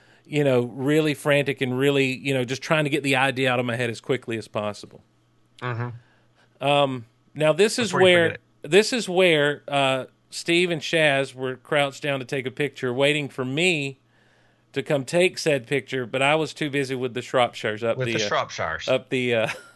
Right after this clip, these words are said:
Speaker 1: <laughs> up the way a little bit, up the hill just
Speaker 2: Well,
Speaker 1: a bit.
Speaker 2: they're, they're against the tree line.
Speaker 1: <laughs> Right.
Speaker 2: <laughs> And we were still plotting things out at this point.
Speaker 1: Mm-hmm.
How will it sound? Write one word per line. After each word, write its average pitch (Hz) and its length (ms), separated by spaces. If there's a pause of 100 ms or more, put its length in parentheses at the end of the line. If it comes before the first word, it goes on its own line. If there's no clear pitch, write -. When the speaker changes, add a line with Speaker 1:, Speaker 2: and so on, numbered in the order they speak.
(100)
Speaker 1:
<laughs> - 400
up 170 260
the 143 60
way 135 220
a 117 60
little 113 180
bit, 110 160
up 147 160
the 147 80
hill 120 200
just 107 120
Speaker 2:
Well, 202 120
Speaker 1:
a - 20
bit. 190 200
Speaker 2:
they're, 190 200
they're 208 160
against 170 320
the 135 80
tree 131 220
line. - 220 (280)
Speaker 1:
<laughs> - 260
Right. 127 320 (580)
Speaker 2:
<laughs> 143 40 (2500)
And 175 120
we 226 120
were 359 120
still 190 220
plotting 165 400
things 135 280
out 123 180
at - 80
this 104 180
point. 147 280
Speaker 1:
Mm-hmm. 120 260